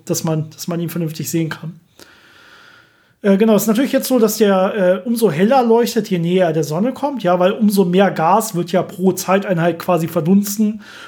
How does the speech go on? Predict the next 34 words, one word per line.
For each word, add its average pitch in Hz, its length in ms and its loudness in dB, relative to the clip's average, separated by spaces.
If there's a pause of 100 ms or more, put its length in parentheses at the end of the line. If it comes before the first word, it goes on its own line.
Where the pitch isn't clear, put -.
und 190 120 -4
umso 180 240 -4
mehr 185 400 4
Gas 175 360 0
kann 180 120 -4
dann 165 360 -4
das 156 160 -2
Sonnenlicht 170 440 0
zu 220 220 -6
uns 175 220 -2
reflektieren. 160 680 -6 (480)
Deswegen 165 400 0
dieser 151 220 0
schöne 185 340 2
Prozess, 170 640 -2
je 165 100 0
näher 170 240 4
er 160 60 0
kommt, 190 340 0
desto 160 220 -6
heller. 240 360 2 (300)
Und 170 80 -2
wenn 185 100 4
er 190 80 6
dann 190 140 2
irgendwann 240 340 2
auf 202 140 -2
seiner 175 220 0
Ellipsenbahn 180 720 2
wieder 165 220 0
weit 170 380 0
genug 156 300 -2
weg 226 180 0
ist, 233 380 0